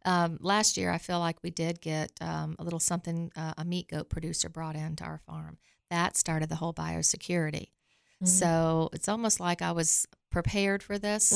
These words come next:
Speaker 2: Mm-hmm.
Speaker 1: on, on that level, at least. Um, you know, a dual hand washing station with warm water and, um, the, the biosecurity mat actually kills all the germs on your soles before you,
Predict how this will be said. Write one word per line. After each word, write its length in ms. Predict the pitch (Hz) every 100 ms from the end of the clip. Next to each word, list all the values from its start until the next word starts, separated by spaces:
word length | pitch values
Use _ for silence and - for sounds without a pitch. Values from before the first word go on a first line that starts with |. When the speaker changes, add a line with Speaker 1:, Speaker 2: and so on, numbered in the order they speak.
| 226
Speaker 2:
Mm-hmm. 80 |
Speaker 1:
on, 240 | 254 170 170
on 160 | 160 165
that 200 | 247 -
level, 300 | 196 165 156
at 100 | -
least. 400 | 156 156 214 - - - _
Um, 340 | 170 165 160 -
you 100 | 175
know, 160 | 160
a 60 | 156
dual 440 | 160 180 180 175 180 - -
hand 200 | 170 170
washing 340 | 170 170 170
station 460 | - 160 160 - 160
with 140 | 151
warm 360 | 160 165 170 165
water 600 | 165 160 165 160 160 160
and, 300 | 160 151 147
um, 460 | - 147 151 151 170 -
the, 200 | 165 165 160
the 80 | 165
biosecurity 680 | 170 170 160 - - 165
mat 200 | 160 156 -
actually 340 | 190 - 202
kills 260 | 185 180 170
all 140 | 185
the 80 | 185
germs 360 | 165 180 180 175
on 100 | 165
your 80 | 160
soles 440 | - 226 196 165
before 260 | - - 170
you, 260 | 165 165